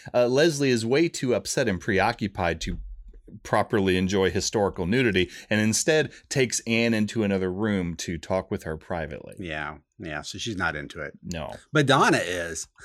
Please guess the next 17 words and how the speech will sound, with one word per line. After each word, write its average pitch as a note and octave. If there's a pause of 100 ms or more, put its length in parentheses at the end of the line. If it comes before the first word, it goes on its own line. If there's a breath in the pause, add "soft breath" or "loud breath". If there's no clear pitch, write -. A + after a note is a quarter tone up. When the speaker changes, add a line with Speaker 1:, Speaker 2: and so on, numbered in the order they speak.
(140)
Speaker 1:
Oh C#3+
my B2+
Speaker 2:
<laughs> -
Speaker 1:
gosh, G2
emancipate A#2+
them B2+
abs. F2
Speaker 2:
<laughs> C#3
That's C#3
so A2+
good. G2+
I A2+
love G#2+
Donna F2
in F2
this. F2
Speaker 1:
Yep. F2